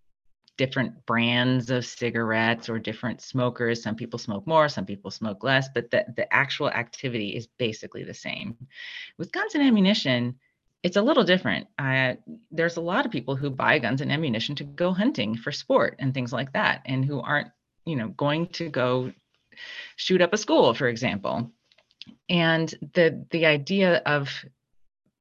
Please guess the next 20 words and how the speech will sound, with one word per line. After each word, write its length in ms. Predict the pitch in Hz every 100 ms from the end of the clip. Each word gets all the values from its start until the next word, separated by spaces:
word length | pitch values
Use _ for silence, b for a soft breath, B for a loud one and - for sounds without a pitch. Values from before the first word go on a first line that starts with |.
| -
passing, 600 | 185 180 185 196 202 185
of 240 | 156 - 135
having 380 | - 180 208 196
a 40 |
tax 480 | - 139 117 113 -
that's 220 | 110 - -
aimed 320 | 131 127 127 -
at 300 | 120 113 - B B B B _ _
the 220 | 131 131
larger, 540 | 127 131 127 123 127 127
that 280 | 131 - -
affects 380 | 139 175 - -
all 200 | - 135
of 100 | 131
these 220 | 117 113 -
groups, 640 | - 269 127 117 - - B B B -
that 140 | 156
is 160 | 160 156
really 400 | 180 196 190 175
meant 500 | 147 139 143 151